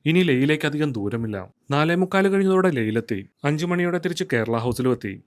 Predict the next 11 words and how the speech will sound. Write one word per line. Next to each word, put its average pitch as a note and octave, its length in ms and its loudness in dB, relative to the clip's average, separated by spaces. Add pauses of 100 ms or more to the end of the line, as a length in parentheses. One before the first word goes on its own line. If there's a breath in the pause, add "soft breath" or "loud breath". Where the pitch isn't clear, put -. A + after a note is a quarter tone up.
(120)
ലഡാക്കിലേക്ക് E3 540 0
വരാൻ F3+ 280 0
താല്പര്യമുള്ളവർക്ക് C#3+ 680 2
സുധീഷിനെ C3+ 420 -2
ബന്ധപ്പെടാവുന്നതാണ്. G#2+ 880 -2 (320)
നമ്പറാണ് B2 480 0
ചുവടെ A2 260 -2
കൊടുത്തിട്ടുള്ളത്. G#2 600 -4 (280)
ഇന്നിനി F3+ 260 2
വേറെ F#3 200 4
പ്രോഗ്രാമുകളൊന്നുമില്ല. A#2+ 1040 0